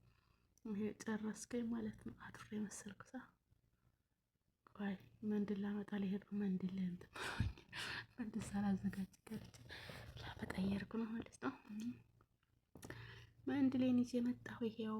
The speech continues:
መጣሁ ማለት ነው። ከዛ መንድሌን እንደዚህ ከላይ አደርገዋለሁ። ማስክ ማለት ነው። ልክ እንደ ማስክ ማለት ነው። እስከ መጨረሻው በደንብ ተከታተሉትና እስከ መጨረሻው ድረስ ያለውን ፓርት በደንብ ይዩት ማለት ነው። ይጠቅማቸዋል ሴቶች። እሺ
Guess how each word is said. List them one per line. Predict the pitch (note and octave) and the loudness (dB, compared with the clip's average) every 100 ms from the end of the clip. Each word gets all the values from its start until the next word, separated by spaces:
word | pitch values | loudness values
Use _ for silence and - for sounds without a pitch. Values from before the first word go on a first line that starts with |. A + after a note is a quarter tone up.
| A3+ | -2
መጣሁ | G#3+ G3 - G#3 G#3 | -4 -8 -6 -6 -2
ማለት | A3 A3 G#3+ - | 0 0 0 -2
ነው። | A3 G#3+ G#3+ | 0 2 0
ከዛ | - G#3+ G#3 | -2 -6 -2
መንድሌን | A3 G#3+ G3+ G#3+ A3 | 2 2 2 2 2
እንደዚህ | G#3+ G#3 G3+ - | 4 2 0 -4
ከላይ | - A3 G#3+ G#3 A3 A3 - | -14 -8 -4 0 0 -2 0
አደርገዋለሁ። | G#3 G3+ F#3+ - G3+ G3+ G3+ G3+ | 0 0 -2 -2 0 2 0 -2
ማስክ | G#3+ A3 - G#3+ | -4 -4 -8 -6
ማለት | G#3 G#3+ G3 | -2 -2 -4
ነው። | - C#4+ | -2 -2
ልክ | E4 - - | -2 -4 -4
እንደ | G3+ G3+ | -2 0
ማስክ | G3+ - - | -2 -6 -2
ማለት | F#3+ F#3 - | 0 2 -2
ነው። | B3+ D4+ - - - - | -6 -8 -10 -16 -16 -16
እስከ | - - | -14 -4
መጨረሻው | A#3+ G#3+ G#3+ G#3+ G#3 | -2 -2 -2 0 2
በደንብ | G#3+ B3 A#3+ | 4 4 4
ተከታተሉትና | G3+ G3+ G#3 G#3 - A3 - A3+ B3 | 2 -4 -4 -6 -6 -10 -6 -2 -2
እስከ | - G#3+ | -2 -4
መጨረሻው | - - G3+ F#3+ G#3 | -4 -8 -8 -4 -4
ድረስ | - G#3+ - | -2 -6 -4
ያለውን | G#3 G3+ G#3+ | -4 -2 -2
ፓርት | F#3+ A#3+ - | -4 -12 -14
በደንብ | - G3 F#3+ F#3+ | -10 -2 2 2
ይዩት | G3 - | 2 -2
ማለት | G#3 G3 G3 | -4 -2 -4
ነው። | G#3+ - _ _ - - | -6 -10 _ _ -20 -16
ይጠቅማቸዋል | - - G3+ F#3+ G3 - G#3 G#3 | -10 -4 -2 2 0 0 -6 -4
ሴቶች። | G#3 - G#3 - G3+ | -4 -4 -4 -2 0
እሺ | G3 - | 0 -2